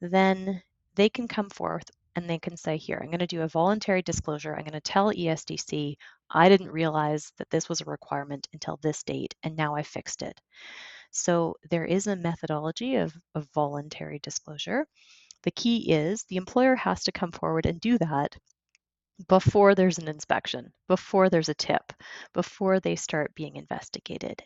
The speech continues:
And if they have done that as a voluntary disclosure, then that is a factor that's taken into account when officers are looking at what the result is going to be. So it can be fewer demerit points, it can be,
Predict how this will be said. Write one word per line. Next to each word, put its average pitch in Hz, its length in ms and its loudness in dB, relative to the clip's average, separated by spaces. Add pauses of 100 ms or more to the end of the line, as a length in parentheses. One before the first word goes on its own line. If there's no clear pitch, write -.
And 170 140 -4
if 170 160 -6
they 170 120 -4
have 233 320 -2
done 175 200 -6
that 160 200 -4
as 156 140 -6
a 151 40 -4
voluntary 147 500 -8
disclosure, 180 640 -6 (460)
then 160 160 -4
that 160 180 -2
is 160 140 -4
a 156 40 -2
factor - 540 -8
that's - 260 -12
taken 185 340 -4
into 160 280 -8
account 185 600 -2 (400)
when 165 600 -2 (1160)
officers 156 560 -2
are 151 120 -4
looking 147 400 -8
at 135 120 -6
what 160 220 -6
the 139 220 -10
result - 580 -4 (180)
is 78 140 -6
going - 180 -10
to - 140 -14
be. - 180 -12
So 165 220 -6
it - 100 -8
can - 140 -16
be 143 160 -10
fewer 143 400 -8
demerit 190 420 2
points, 185 380 -2
it - 100 -12
can 143 140 -14
be, 135 240 -12